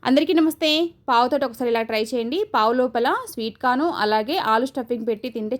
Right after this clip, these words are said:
చాలా రుచిగా ఉంటుందండి. పావుని మనము మిడిల్‌లోకి సగం కట్ చేసేసుకోవాలి. తర్వాత దీనిని మనం పెనం మీద రోస్ట్ చేసుకోవాలి. రోస్ట్ చేసుకోవటం వల్ల రుచి అనేది చాలా బాగుంటుందండి. ఇలా పచ్చిగా తినేదానికంటే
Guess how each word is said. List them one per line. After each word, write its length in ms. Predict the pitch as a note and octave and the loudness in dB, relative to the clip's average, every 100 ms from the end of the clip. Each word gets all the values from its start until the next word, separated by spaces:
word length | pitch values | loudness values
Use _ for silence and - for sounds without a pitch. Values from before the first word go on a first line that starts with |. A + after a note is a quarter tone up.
| A3+ | -6
చాలా 220 | A3+ B3+ | -4 -4
రుచిగా 260 | B3+ A#3 A#3 A#3 | -4 -2 0 0
ఉంటుందండి. 420 | A3+ G#3+ A3+ F#4 A#4 - - _ _ | -2 -4 -2 -4 -4 -18 -20 _ _
పావుని 280 | C4+ D#4+ G#4+ F#4 | 4 4 2 0
మనము 220 | D4+ G4 D#4 | 0 0 0
మిడిల్‌లోకి 400 | B3 C4+ C4+ F#4+ | 0 0 0 0
సగం 200 | - B3+ C#4 | -2 -2 0
కట్ 140 | G#3 G#3 | -2 -2
చేసేసుకోవాలి. 520 | G#3+ A3+ - G#3+ D4+ A4 | -4 -4 -2 0 0 0
తర్వాత 220 | C#4 B3 B3 | 2 2 0
దీనిని 200 | B3 C4 D#4 | -4 -2 0
మనం 140 | D4+ E4+ | 0 0
పెనం 240 | A3 A3+ A#3 | -2 -2 -2
మీద 120 | C4+ D4 | 0 0
రోస్ట్ 180 | G#3+ G#3+ | 0 -2
చేసుకోవాలి. 380 | G3+ - F#3+ F#3 - | -4 -2 -2 -2 0
రోస్ట్ 200 | D4 - | -2 0
చేసుకోవటం 320 | E4 E4 C4+ A#3 | -4 -4 -6 -2
వల్ల 140 | B3 C#4 | 0 0
రుచి 160 | A#3+ B3 | 0 -2
అనేది 180 | A#3+ C4 | -4 -2
చాలా 240 | G#3+ A3 C4 | 0 2 2
బాగుంటుందండి. 640 | A3+ G#3+ A#3+ A3 G#3 G#3+ F4+ A#4+ _ _ - | 0 0 -2 -4 -6 -4 -4 -6 _ _ -4
ఇలా 140 | D4+ D#4+ | -2 0
పచ్చిగా 300 | - E4 D#4 D#4 | -2 0 0 0
తినేదానికంటే 640 | C#4 C4 B3 A#3+ A#3 D#4 | 0 0 -2 -4 -2 -2